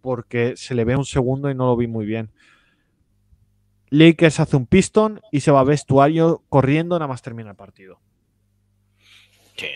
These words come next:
Speaker 1: Es más, se ve a varios jugadores, entre ellos Davis, pegándole a los compañeros en la espalda y haciendo, "Va, va, va, va, va, tira, tira, tira, tira".
Speaker 2: No, es que yo lo, yo lo resumo en lo, en lo que os comentaba antes. El,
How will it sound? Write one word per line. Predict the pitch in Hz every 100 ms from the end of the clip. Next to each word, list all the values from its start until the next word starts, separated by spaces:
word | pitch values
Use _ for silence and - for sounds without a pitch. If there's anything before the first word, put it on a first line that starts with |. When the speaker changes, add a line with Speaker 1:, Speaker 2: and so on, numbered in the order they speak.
| - _ _ - - -
Speaker 1:
Es | 151
más, | 151 139 - -
se | - - 147
ve | 160 -
a | 131
varios | 131 151 175
jugadores, | - 143 143 160 151
entre | 127 127
ellos | 131 120 -
Davis, | 139 147 175 190 _ _ - - - -
pegándole | 131 151 170 160
a | 151
los | 139 -
compañeros | 135 127 135 151 170 - -
en | 139
la | 123
espalda | - 147 156
y |
haciendo, | - 113
"Va, | 117 139
va, | 147
va, | 151
va, | 151 151
va, | 156 156
tira, | 127 98
tira, | 131 104
tira, | 95 123 -
tira". | 127 101 - _ _ _ _ _ _ _ _ _ -
Speaker 2:
No, | - 69 67 82
es | - - -
que | 101 95 92 92 95 - - - - - -
yo | 135 160
lo, | 180 143 127
yo | 147
lo | 165
resumo | 151 151 165
en |
lo, | 147
en | 120
lo | 123
que | 117
os |
comentaba | 113 110 113
antes. | 110 101 -
El, | 120 113 117 117 117 113 113 107